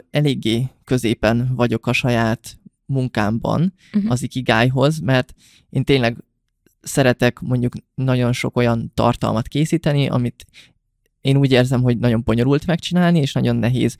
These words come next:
Speaker 1: összeszedni a különböző információkból azt, ami, ami fontos, és ezt egy olyan formába ültetni, ami átadhatóvá teszi, és más könnyen ezt meg tudja érteni. Szóval
Speaker 2: Mhm.
Speaker 1: nekem főleg az, ez az, amit szeretek csinálni, és nekem az volt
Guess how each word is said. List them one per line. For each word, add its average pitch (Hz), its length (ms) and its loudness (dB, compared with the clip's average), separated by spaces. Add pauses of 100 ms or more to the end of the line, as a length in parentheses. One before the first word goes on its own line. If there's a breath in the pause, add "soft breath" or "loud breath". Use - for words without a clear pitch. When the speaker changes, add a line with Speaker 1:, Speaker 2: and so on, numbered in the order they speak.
(240 loud breath)
Speaker 1:
összeszedni 120 600 0
a 117 80 2
különböző 120 720 0 (240 soft breath)
információkból 120 960 0
azt, 117 260 -2
ami, 113 320 0
ami 131 180 4
fontos, 160 460 4
és 127 300 2
ezt 139 360 -2
egy 135 160 0
olyan 123 160 4
formába 120 680 2
ültetni, 170 520 2
ami 143 320 4
átadhatóvá 117 800 -2
teszi, 135 340 -4
és 131 300 0
más 123 440 -2
könnyen 113 300 -4
ezt 123 160 -4
meg - 140 -6
tudja - 240 -6
érteni. 120 420 -4
Szóval - 240 -20
Speaker 2:
Mhm. 202 140 -2
Speaker 1:
nekem 135 200 2
főleg 143 280 2
az, 123 200 4 (140)
ez 131 200 2
az, 120 100 0
amit 117 380 0
szeretek 120 400 -2
csinálni, 139 360 2
és 139 240 2 (300 loud breath)
nekem 139 200 2
az 143 140 4
volt 120 300 2